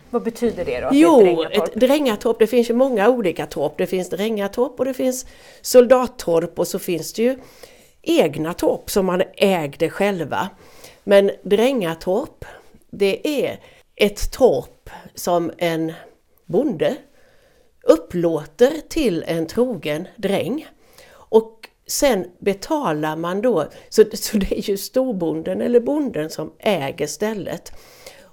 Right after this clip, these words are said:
Speaker 2: Och torparen betalar arrende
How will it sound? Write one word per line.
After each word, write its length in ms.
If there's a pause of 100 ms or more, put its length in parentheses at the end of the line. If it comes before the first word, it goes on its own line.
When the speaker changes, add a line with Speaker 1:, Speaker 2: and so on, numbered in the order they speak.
Speaker 2:
Och 460
torparen 800
betalar 600
arrende 640